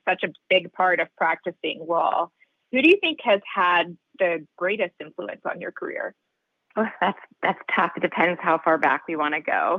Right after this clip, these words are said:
Speaker 2: <laughs> Um,
Speaker 1: <laughs>
Speaker 2: I think, you know, kind of what I said before, it really boils down to the people that, that have empowered me and, and believed in me. And, you know, in that note, we can certainly give my parents a shout out, but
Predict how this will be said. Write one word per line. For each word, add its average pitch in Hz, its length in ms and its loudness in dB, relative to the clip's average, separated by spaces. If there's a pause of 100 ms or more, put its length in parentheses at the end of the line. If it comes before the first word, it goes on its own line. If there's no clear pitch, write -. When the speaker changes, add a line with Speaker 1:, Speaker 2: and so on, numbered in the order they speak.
(160)
Speaker 2:
<laughs> 285 180 4
Um, 196 240 4
Speaker 1:
<laughs> - 760 -8
Speaker 2:
I 208 240 -4
think, 233 260 -2
you 202 320 -6
know, 202 140 0
kind 190 280 -4
of 196 60 -6
what 202 80 0
I 202 160 -2
said 175 140 -6
before, 180 320 0
it - 60 -4
really 165 380 -4
boils 156 400 -2
down 147 220 0
to 147 140 -10
the 165 180 -2
people 160 280 -2
that, 156 200 0
that 143 160 -2
have 139 260 -4
empowered 139 540 -4
me 190 120 -4
and, 170 120 -4
and 147 220 -4
believed 131 400 -6
in 165 120 -2
me. 170 160 4
And, 147 200 6 (420)
you 170 100 -2
know, 147 280 4 (240)
in 175 160 0
that 160 260 2 (300)
note, 175 320 4
we 160 120 2
can 170 220 -12
certainly 151 220 -4
give 156 100 0
my 143 180 0
parents 156 360 -2
a 160 60 -6 (100)
shout 139 200 2
out, 139 220 2 (100)
but 139 220 -2